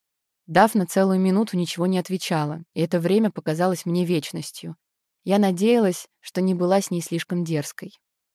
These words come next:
«Ну, что думаешь?» наконец ответила она.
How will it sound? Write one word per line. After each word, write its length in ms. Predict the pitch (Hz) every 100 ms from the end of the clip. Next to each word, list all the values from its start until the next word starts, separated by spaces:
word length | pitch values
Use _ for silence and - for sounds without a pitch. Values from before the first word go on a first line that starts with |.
| _ _ _ _ _ _ _
«Ну, 480 | 165 151 160 220 269 _ _ _ -
что 240 | - 233
думаешь?» 600 | 180 156 156 190 - - _ _ -
наконец 460 | 180 180 185 185
ответила 460 | 175 180 175 180 180
она. 320 | 175 175 170